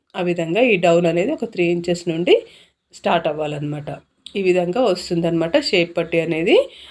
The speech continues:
ఈ పద్ధతిలో గనక మీరు కట్ చేసుకున్నారంటే మంచిగా పర్ఫెక్ట్గా వస్తుందన్నమాట ఫ్రంట్ పార్ట్ అనేది. కొంతమందికి ఏంటంటే, ఆ, ముందల వైపు పైకి, చేతులు పైకి లేపితే లేసినట్టుగా,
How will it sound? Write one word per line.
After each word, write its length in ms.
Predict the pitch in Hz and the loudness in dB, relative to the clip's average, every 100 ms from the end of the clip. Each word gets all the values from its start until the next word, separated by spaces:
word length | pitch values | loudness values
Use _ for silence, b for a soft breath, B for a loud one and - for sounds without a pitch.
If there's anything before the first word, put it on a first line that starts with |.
| B | B
ఈ 80 | 220 | -4
పద్ధతిలో 520 | 220 196 190 196 202 180 | 2 2 2 0 0 2
గనక 320 | 170 170 247 277 | 2 0 -2 -2
మీరు 240 | 202 202 | 0 -4
కట్ 240 | 233 175 170 | -2 -2 2
చేసుకున్నారంటే 880 | 170 170 175 170 165 156 165 240 440 539 b b _ | 0 0 -6 -4 -2 -4 -4 2 2 0 b b _
మంచిగా 320 | 180 180 180 196 | -4 -2 -2 2
పర్ఫెక్ట్గా 640 | 180 175 185 175 208 220 | 2 2 -6 -4 -4 0
వస్తుందన్నమాట 760 | 190 160 - 170 165 156 156 175 | 0 0 -6 -4 -2 -2 -2 -4
ఫ్రంట్ 320 | 175 170 170 | -2 -4 -2
పార్ట్ 280 | 175 160 160 | 0 0 0
అనేది. 340 | 151 156 165 311 | -4 -2 0 0
కొంతమందికి 680 | 330 196 175 190 190 202 196 | 0 -2 0 0 0 0 2
ఏంటంటే, 480 | 180 180 180 180 - 415 B B _ | 0 2 0 2 -2 -2 B B _
ఆ, 180 | 190 175 | -4 -2
ముందల 380 | 180 196 208 196 | 0 -2 -2 2
వైపు 300 | 180 175 196 180 170 165 | 0 0 -2 0 0 -2
పైకి, 340 | 180 180 175 180 | 0 0 0 -2
చేతులు 360 | 190 175 185 | 0 2 2
పైకి 300 | 180 160 160 | 2 0 0
లేపితే 320 | 170 165 - 180 | 0 0 -2 -2
లేసినట్టుగా, 800 | 170 165 170 165 151 156 160 | -2 -4 -6 -6 -6 -2 0